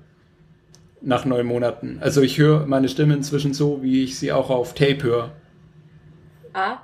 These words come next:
Speaker 1: Das heißt, ich gewöhne mich immer mehr an den Klang meiner eigenen Stimme,
Speaker 2: Ah.
Speaker 1: aber
Speaker 2: Herzlichen
Speaker 1: tut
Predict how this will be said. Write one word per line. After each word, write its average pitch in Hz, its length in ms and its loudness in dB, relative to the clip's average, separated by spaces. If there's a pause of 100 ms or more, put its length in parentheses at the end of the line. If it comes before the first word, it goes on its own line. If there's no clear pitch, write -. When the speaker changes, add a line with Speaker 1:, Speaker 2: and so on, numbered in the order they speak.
(440)
Speaker 1:
Das 147 140 -2
heißt, 131 180 4
ich 139 80 -2
gewöhne 143 280 4
mich 139 120 -2
immer 151 160 4
mehr 139 140 4
an 139 80 4
den 135 80 0
Klang 135 180 -2
meiner 127 200 0
eigenen 123 260 -4
Stimme, 120 300 -4 (180)
Speaker 2:
Ah. 123 60 -6
Speaker 1:
aber 120 360 -6 (220)
Speaker 2:
Herzlichen 202 380 -10
Speaker 1:
tut - 100 -6